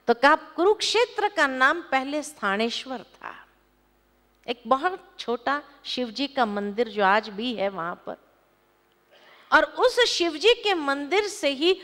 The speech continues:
उस गांव को जाना जाता था, स्थानेश्वर,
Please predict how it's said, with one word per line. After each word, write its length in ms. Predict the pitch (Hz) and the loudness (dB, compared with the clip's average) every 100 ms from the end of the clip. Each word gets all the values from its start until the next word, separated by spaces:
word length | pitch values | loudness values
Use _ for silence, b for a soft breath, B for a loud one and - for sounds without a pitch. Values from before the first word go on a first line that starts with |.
| B | B
उस 160 | - 285 | -12 -10
गांव 340 | 208 214 254 285 | -2 2 2 2
को 200 | 302 226 | -4 -2
जाना 340 | 190 180 220 | -2 0 -2
जाता 420 | 185 156 - 165 | 0 -4 -4 -10
था, 220 | - - - _ _ _ _ _ _ _ _ _ _ _ _ _ _ _ - | -10 -20 -20 _ _ _ _ _ _ _ _ _ _ _ _ _ _ _ -20
स्थानेश्वर, 680 | - 185 196 214 - 160 | -6 -2 -2 -4 -6 -10